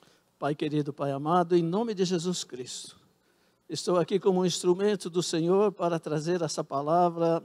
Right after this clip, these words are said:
à tua igreja nessa noite. Esvazia-me de mim, Senhor, e que teu Espírito Santo possa falar através de mim e da minha boca. Que os corações estejam preparados como uma terra fértil, Senhor,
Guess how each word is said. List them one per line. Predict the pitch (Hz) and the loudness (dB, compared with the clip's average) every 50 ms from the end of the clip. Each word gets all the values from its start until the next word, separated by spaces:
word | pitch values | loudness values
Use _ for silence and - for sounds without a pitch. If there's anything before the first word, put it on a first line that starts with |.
| - - - | -6 -12 -8
à | 156 156 | -8 -6
tua | 156 - 175 170 | -4 -2 -2 -2
igreja | 156 143 147 165 180 190 202 190 175 190 170 | -2 0 2 6 6 8 6 6 4 0 -2
nessa | 151 160 175 202 185 - 226 202 | 0 0 0 0 0 -2 -4 -4
noite. | 180 151 139 131 123 - - - - - _ _ _ _ _ _ _ _ _ _ _ - 165 | -4 -6 -6 -8 -10 -10 -12 -12 -14 -14 _ _ _ _ _ _ _ _ _ _ _ -10 -8
Esvazia-me | 147 135 156 151 151 147 143 151 170 190 196 196 196 185 180 180 | -6 -2 -2 -2 -2 -2 -4 -4 -4 -2 0 0 0 0 -2 -2
de | 151 170 196 | -2 -2 -4
mim, | 226 294 214 160 | -4 -4 -4 -4
Senhor, | 143 - - 135 131 135 127 117 - _ _ _ _ _ _ _ _ _ _ _ _ - | -6 -6 -10 -10 -10 -12 -12 -14 -16 _ _ _ _ _ _ _ _ _ _ _ _ -16
e | - | -16
que | 147 - 160 | -14 -14 -12
teu | 147 - 160 160 | -8 -4 -2 -2
Espírito | 151 143 - - - 175 165 156 - - 165 | -2 -2 -4 -4 -2 -2 -2 -2 -4 -6 -10
Santo | 135 - - - 196 196 185 - 156 | -8 -8 -6 -4 -6 -6 -6 -10 -16
possa | - - 156 156 - - | -10 -8 -6 -6 -6 -6
falar | 139 - 143 139 147 151 156 170 175 175 165 165 - _ _ _ _ _ _ - | -8 -8 -8 -8 -4 0 2 2 2 2 0 -2 -8 _ _ _ _ _ _ -14
através | 147 147 - - 151 147 165 156 156 143 | -14 -14 -12 -8 -8 -6 -2 -2 -2 -4
de | 135 135 | -4 -8
mim | 156 151 160 165 165 | -6 -2 0 0 0
e | 160 | 0
da | 151 156 | -2 -4
minha | 147 156 147 139 | -6 -6 -8 -8
boca. | 131 139 156 165 147 147 _ - - - _ _ _ _ _ _ _ _ _ _ _ _ _ - | -4 -2 0 0 0 -2 _ -20 -20 -20 _ _ _ _ _ _ _ _ _ _ _ _ _ -4
Que | - | -4
os | 175 156 - | -4 -4 -2
corações | - 202 196 185 170 - - 208 208 202 180 | -2 0 0 0 0 -2 -2 0 0 0 -2
estejam | - - 190 185 165 175 175 170 156 | -2 -2 0 0 0 0 -2 -2 -2
preparados | - 160 180 175 - 151 165 156 156 180 165 160 165 151 | -2 -4 -4 -2 -2 -2 0 2 2 0 0 -2 -6 -10
como | - - 165 165 160 | -8 -6 -4 -4 -4
uma | 156 151 156 143 143 | -4 -6 -8 -10 -10
terra | _ - 185 180 151 156 | _ -6 -4 -4 -4 -4
fértil, | 151 - - - 208 190 175 151 - - - 143 | -6 -8 -10 -4 -2 -2 -2 -2 -4 -8 -8 -8
Senhor, | - - 165 147 143 156 170 175 185 190 | -6 -6 -6 -4 -2 0 0 2 0 -2